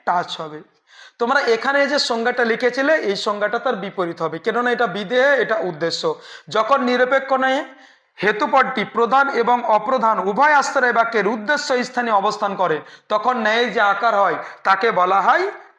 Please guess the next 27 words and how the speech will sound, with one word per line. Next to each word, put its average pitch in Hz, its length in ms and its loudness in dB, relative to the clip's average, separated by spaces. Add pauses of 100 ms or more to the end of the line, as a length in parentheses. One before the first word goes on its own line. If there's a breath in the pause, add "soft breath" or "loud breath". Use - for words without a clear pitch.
(160)
তৃতীয় 240 360 0
সংস্থান। 208 560 0 (380 loud breath)
আর 185 80 4 (100)
যখন 226 280 2
নিরপেক্ষ 233 360 0 (140)
ন্যায়ে 277 180 2 (600 soft breath)
হেতুপদটি 226 600 0 (140)
প্রধান 240 320 0
ও 269 40 4 (100)
অপ্রধান 247 420 2
উভয় 277 220 2
আশ্রয় 262 300 0
বাক্যের 247 280 -2
বিধেয় 294 300 -2
স্থানে 254 280 -2
অবস্থান 214 300 -2 (100)
করে 185 160 2 (300 loud breath)
তখন 214 280 0
তাকে 196 160 -2 (100)
বলা 196 240 0
হয় 311 160 4 (300)
দ্বিতীয় 233 340 0 (420)
সংস্থান। 170 500 -2 (380 loud breath)
এবার 262 140 2 (100)
চলে 254 240 2
এসো 262 220 -4
তোমরা 269 200 0